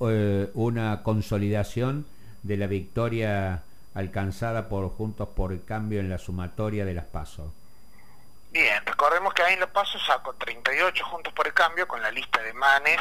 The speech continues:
Speaker 2: más la lista de Santilli, sacó casi treinta y cuatro el Frente Todos, la izquierda sacó cinco y el, los libertarios con Esper también cinco por ciento, ¿no?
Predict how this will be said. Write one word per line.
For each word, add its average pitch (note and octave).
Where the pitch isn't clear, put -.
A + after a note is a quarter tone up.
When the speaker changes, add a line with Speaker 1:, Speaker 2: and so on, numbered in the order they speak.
Speaker 2:
más G#2
la G2+
lista G#2+
de A2
Santilli, C3+
sacó -
casi -
treinta -
y -
cuatro D3+
el A#2
Frente C3+
Todos, F3+
la -
izquierda -
sacó B2+
cinco F3+
y B2
el, A2
los -
libertarios A2
con G#2+
Esper C3
también A2+
cinco -
por -
ciento, -
¿no? C3+